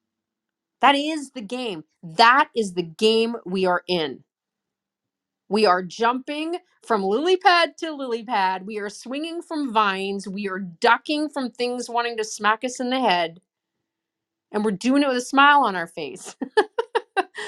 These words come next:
And when you can wrap your head around that, that that is what this game is, then you stop expecting perfect circumstances. We're not entitled to that.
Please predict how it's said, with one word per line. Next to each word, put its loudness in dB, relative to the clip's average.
And 6
when 6
you 4
can 4
wrap 4
your -4
head 2
around -6
that, -4
that -8
that 4
is -4
what -6
this -12
game -6
is, -8
then 0
you 0
stop -2
expecting -8
perfect -10
circumstances. -6
We're 0
not 2
entitled -2
to 0
that. 6